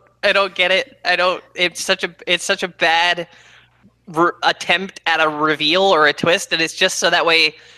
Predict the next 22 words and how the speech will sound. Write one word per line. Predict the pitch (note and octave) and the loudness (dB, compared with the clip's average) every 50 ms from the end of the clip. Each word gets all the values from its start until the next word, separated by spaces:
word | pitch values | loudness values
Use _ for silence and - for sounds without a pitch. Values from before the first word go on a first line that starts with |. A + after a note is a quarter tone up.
| - _ _ _ _ _ _ - | -20 _ _ _ _ _ _ -12
he's | - - F3 E3 D3 - | -4 -2 -2 -2 -2 -2
not | E3 D#3 D3 D3+ D#3 - - - - _ _ - | 0 2 2 2 2 0 -2 -8 -20 _ _ -6
instantly | E3+ F3+ E3+ - - F3+ E3+ C#3+ F3 D#3+ | -6 -6 -6 -4 -4 -4 -2 -2 -4 -2
one-shotted, | D3 D3+ D#3+ F3 F3+ - - G#3 G3+ G#3+ A3 G#3+ F#3 | 0 0 -2 -2 -2 -4 -2 0 0 0 -2 -4 -8
even | F3+ E3+ F3+ F3 | -6 -6 -4 -2
though | E3+ E3+ | -2 -2
he | E3 D#3+ | -2 -4
more | D3+ D#3 D3+ D#3 E3 F3 E3+ E3 | -4 -4 0 2 4 4 4 4
or | D#3+ | 2
less | D#3 D#3+ E3 E3+ E3 - - - - - | 2 2 0 0 0 -2 -8 -10 -8 -2
is | D#3 D3+ D#3+ E3+ F3+ F#3+ G3 G#3 F#3+ - - _ _ _ _ _ _ - | 0 0 0 0 -2 -4 -8 -8 -10 -12 -14 _ _ _ _ _ _ -2
anyway. | D#3+ E3+ F#3 G#3 A3 A3 A3 A#3 | -2 0 0 0 0 2 2 2
Like, | A3+ F#3+ E3+ | 2 2 2
that | - E3+ D3+ - - - | 0 -2 -4 -4 -6 -2
fight's | - G#3+ G#3 F3+ - - - | 0 0 0 0 -4 -6 -4
not | E3+ E3 E3 D#3+ - - | -2 0 0 -2 -2 -2
really | E3+ E3 D#3 D3+ D3+ C#3+ C#3 C#3 - _ _ _ _ _ _ _ _ _ _ _ _ _ _ _ _ _ - | -2 -2 0 0 0 -2 -2 -4 -6 _ _ _ _ _ _ _ _ _ _ _ _ _ _ _ _ _ 2
all | D#3+ D#3+ E3+ E3+ | 6 8 8 8
that | E3 D#3+ D#3 - - - | 6 4 2 0 -2 -2
back | D3 D#3 D#3+ - | -2 -2 -2 -2
and | D#3+ C#3+ C3 | -8 -14 -8
forthy. | - E3+ D#3+ D#3+ D3+ - C3+ B2+ B2+ B2+ | -6 -4 -4 -4 -4 -6 -6 -6 -6 -8